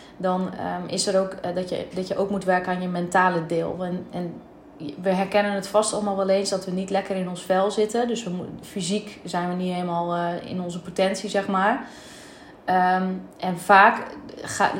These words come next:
loopt dat ook door op ons mentale welzijn. Dus dan ben je, zit je fysiek dus niet lekker in je vel. Dan ga je een beetje meh, meh, meh. En dan, hè, ga je misschien, eh, niet meer, eh, sporten. Want het, ja, meh, het is toch al, eh.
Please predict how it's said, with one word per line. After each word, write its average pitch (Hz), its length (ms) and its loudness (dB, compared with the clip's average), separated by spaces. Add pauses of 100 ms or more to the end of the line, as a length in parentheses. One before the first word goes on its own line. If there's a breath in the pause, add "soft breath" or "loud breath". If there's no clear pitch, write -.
loopt 196 240 2
dat 208 160 2
ook 175 120 -2
door 196 220 4
op 196 140 0
ons 175 160 -6
mentale 175 520 2
welzijn. 175 600 -2
Dus 180 160 -8
dan 175 360 -6
ben 170 180 -2
je, 175 200 -4 (100)
zit - 220 -10
je 180 60 -8
fysiek 185 360 -4
dus 190 120 -8
niet 180 140 -4
lekker 175 240 -2
in 190 80 -2
je 196 100 -4
vel. 208 420 8
Dan 180 100 -2
ga 175 100 -10
je 175 80 -8
een 175 60 -8
beetje 170 200 -8
meh, 185 180 -4
meh, 180 120 -4
meh. 196 460 -2
En 170 120 -6
dan, 170 200 -8 (360 loud breath)
hè, 208 160 2
ga 156 120 -4
je 160 280 -4
misschien, 170 540 -8
eh, - 260 -12
niet 175 140 -8
meer, 170 300 -8
eh, 175 40 -8
sporten. 196 800 2
Want 170 160 -4
het, 165 100 -10
ja, 165 120 -6 (100)
meh, 175 260 -2
het 170 120 -6
is 165 120 -8
toch 196 200 -8
al, 175 220 0
eh. 180 60 -2